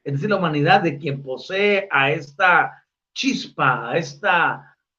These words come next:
esencia infinita, y puede en verdad actualizar un nuevo orden de ser para servicio universal sin fin.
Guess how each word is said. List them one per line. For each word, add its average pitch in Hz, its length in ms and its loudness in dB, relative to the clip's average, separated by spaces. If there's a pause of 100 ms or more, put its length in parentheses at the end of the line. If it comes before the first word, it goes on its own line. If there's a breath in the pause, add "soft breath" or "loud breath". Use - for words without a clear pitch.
(140)
esencia 156 960 -2
infinita, 147 960 0 (1600)
y 233 140 -4
puede 294 400 4
en 220 180 2
verdad 185 720 2
actualizar 190 960 -2
un 247 320 -2
nuevo 214 420 2
orden 170 560 2 (1040)
de 139 220 0
ser 226 480 -2 (400)
para 180 260 -2
servicio 180 1080 -6
universal 156 800 -6
sin 143 460 -8
fin. 208 320 -16